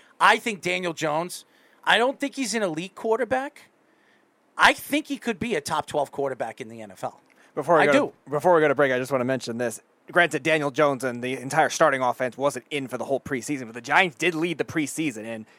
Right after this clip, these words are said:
Speaker 2: offensive yards per
Speaker 1: Do you
Speaker 2: game.
Speaker 1: know who the most impressive defensive player was throughout the preseason for the Giants?
Speaker 2: The most impressive player? Ooh, that is a good question. It wa-, it,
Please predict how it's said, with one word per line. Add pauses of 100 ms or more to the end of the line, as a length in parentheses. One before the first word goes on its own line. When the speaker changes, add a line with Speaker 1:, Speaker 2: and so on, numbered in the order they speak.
(100)
Speaker 2:
offensive
yards
per
Speaker 1:
Do
you
Speaker 2:
game.
Speaker 1:
know
who
the
most
impressive
defensive
player
was
throughout
the
preseason
for
the
Giants? (420)
Speaker 2:
The
most
impressive (140)
player? (320)
Ooh, (540)
that
is
a
good
question. (280)
It
wa-,
it,